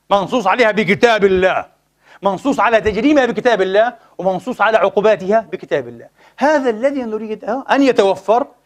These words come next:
في سائر ما يدعونه جرائم إيش؟ الحدود، أن تكون ثابتة بطريق القطع، آه، ثبوتاً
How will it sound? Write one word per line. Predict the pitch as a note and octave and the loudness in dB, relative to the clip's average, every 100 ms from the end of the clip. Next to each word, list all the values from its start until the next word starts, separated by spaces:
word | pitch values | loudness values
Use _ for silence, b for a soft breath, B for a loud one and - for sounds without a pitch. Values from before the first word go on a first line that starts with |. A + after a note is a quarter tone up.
| _ - | _ -8
في | A#3 G#3+ | -4 -2
سائر | B3 C#4+ D#4 A#3+ B3+ | 2 2 2 2 2
ما | A#3 C4+ C#4 | 2 2 2
يدعونه | A#3 A#3+ B3+ G#3+ G#3+ | 2 2 2 2 2
جرائم | G3 A3+ G#3+ F3+ | 2 2 0 -2
إيش؟ | G3 G#3+ - F3+ | -2 -2 -4 -4
الحدود، | F3+ F#3+ C#3 G#2+ _ _ _ b b | -4 -6 -10 -14 _ _ _ b b
أن | F#3+ G3 | -2 -2
تكون | F#3+ G3+ A#3+ | -4 -2 -4
ثابتة | F#3+ A3+ E3 D#3+ | 0 0 0 -2
بطريق | C#3+ D3 D#3+ G#3+ C#4 - _ _ _ G#3+ | -4 -2 -2 -2 -6 -10 _ _ _ 0
القطع، | F3+ - B2+ A2+ - _ _ _ - | 0 -2 -10 -14 -16 _ _ _ -16
آه، | - G3+ | -6 -2
ثبوتاً | G3+ C#4+ C#4+ D4+ D#4+ | 0 0 2 2 2